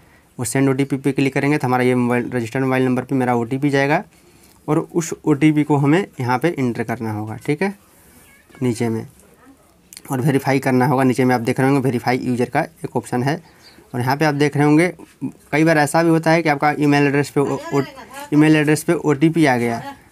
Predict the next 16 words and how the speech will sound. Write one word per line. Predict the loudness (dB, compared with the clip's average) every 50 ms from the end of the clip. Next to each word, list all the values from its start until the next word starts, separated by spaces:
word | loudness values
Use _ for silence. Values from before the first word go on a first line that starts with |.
| -20 -20 -20 -18 -18 -18 -18 -18 -20 -20 -20 -20 -20 -20 -20 -20 -20 -20 -20 -16 -4 2 4
email | 6 6 6 6
address | 6 4 4 2 2 2
पे | 2 4
ओटीपी | 4 4 2 0 0 0 0 -2 0
आ | 2 2 2 4
गया | 4 4 4 2 2 0 -4 -10 -20 -20 -20 -20 -20 -20 -20 -20 -20 -20 -20 -20 -20 -14 -4 0
और | 2 4
mobile | 6 6 6 6 6 6 6
number | 6 6 4 4 2
पे | 2 2
आया | 4 4 4
ही | 4 2
नहीं। | 0 0 -4 -6 -10 -6
तो | 0 0
आप | 0 2 2
उस, | -2 -2 -2